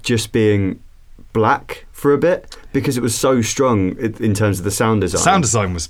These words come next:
Speaker 2: throughout, was fantastic.
Speaker 1: I, I wanted to just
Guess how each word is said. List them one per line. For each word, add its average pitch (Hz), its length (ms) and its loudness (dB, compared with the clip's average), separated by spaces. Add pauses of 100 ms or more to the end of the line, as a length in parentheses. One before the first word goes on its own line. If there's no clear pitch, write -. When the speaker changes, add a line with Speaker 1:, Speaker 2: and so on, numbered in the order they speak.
(100)
Speaker 2:
throughout, 117 460 0
was - 100 -6
fantastic. 107 640 -2
Speaker 1:
I, 123 60 4
I - 20 4
wanted 123 460 2 (160)
to 110 120 -2
just 101 380 -2